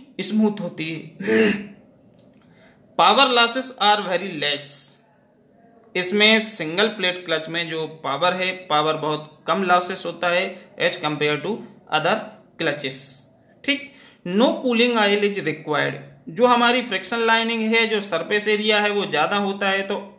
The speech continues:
smoothly आसानी से heat dissipate होती रहती है, transfer होती रहे, हो, हो जाती है, जिसके कारण हमें cooling की आवश्यकता नहीं पड़ती। No cooling oil required, इसमें कोई cooling oil की ज़रूरत नहीं होती है क्योंकि ये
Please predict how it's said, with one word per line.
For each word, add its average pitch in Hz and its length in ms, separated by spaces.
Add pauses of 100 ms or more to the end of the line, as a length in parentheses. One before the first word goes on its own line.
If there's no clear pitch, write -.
(160)
smoothly 202 640
आसानी 196 420
से 196 160
heat 180 300
dissipate 190 500
होती 180 200
रहती 180 300
है, 170 180
transfer 156 480
होती 175 260
रहे, 170 180 (960)
हो, 170 180 (200)
हो 170 120
जाती 170 380
है, 196 200 (260)
जिसके 202 540 (100)
कारण 190 320
हमें 196 460 (400)
cooling 220 500
की 262 200
आवश्यकता 196 560
नहीं 151 260
पड़ती। 139 400
No 220 220
cooling 226 420
oil 185 320
required, 147 440
इसमें 202 280
कोई 214 200
cooling 185 320
oil 170 240
की 202 200 (400)
ज़रूरत 156 480
नहीं 147 260
होती 196 280
है 196 100
क्योंकि 160 340
ये 180 140